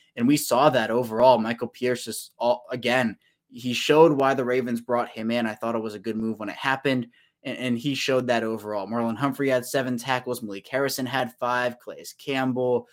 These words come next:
Campbell had a sack. Justin Houston also had a sack. Justin Houston looked like he was twenty-five out there. He was,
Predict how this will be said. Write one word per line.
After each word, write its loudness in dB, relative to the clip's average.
Campbell 4
had 4
a 0
sack. -2
Justin -2
Houston -2
also -2
had -2
a -4
sack. -6
Justin 0
Houston 2
looked 2
like -2
he -2
was -2
twenty-five 0
out 2
there. -2
He 0
was, 2